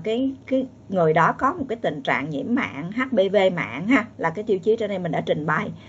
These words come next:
cộng với tăng A S T L T từng đợt hoặc kéo dài,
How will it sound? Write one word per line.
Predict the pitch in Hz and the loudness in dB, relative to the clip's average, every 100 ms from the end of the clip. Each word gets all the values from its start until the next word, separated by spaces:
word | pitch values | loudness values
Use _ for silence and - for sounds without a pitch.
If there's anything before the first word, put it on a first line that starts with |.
| - - | -20 0
cộng | 151 143 180 | 2 2 2
với | 214 220 269 | 2 2 2
tăng | 190 190 | 4 2
A | 165 185 262 | 2 -8 -8
S | - | -4
T | 180 175 | -4 -2
L | 170 156 | -6 -8
T | 175 170 | -8 -6
từng | 214 175 165 | -4 -2 -2
đợt | 165 147 160 | 0 0 -2
hoặc | - - | -12 -8
kéo | 202 | -6
dài, | 240 185 156 135 | -4 -2 -2 -4